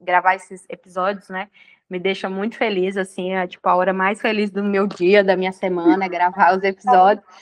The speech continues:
porque eu amo ouvir as histórias das meninas e eu fico pensando, cara,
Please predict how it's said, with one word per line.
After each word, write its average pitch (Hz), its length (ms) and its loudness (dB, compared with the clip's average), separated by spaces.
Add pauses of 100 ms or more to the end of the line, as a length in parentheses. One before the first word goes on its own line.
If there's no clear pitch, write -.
(300)
porque 220 200 0
eu 214 100 8
amo 226 160 2
ouvir 240 180 -2
as 220 100 -8
histórias 196 400 -2
das 190 160 -8
meninas 185 680 -8
e 190 320 -10
eu 190 140 -4
fico 190 260 -6
pensando, 196 480 -6
cara, 190 500 4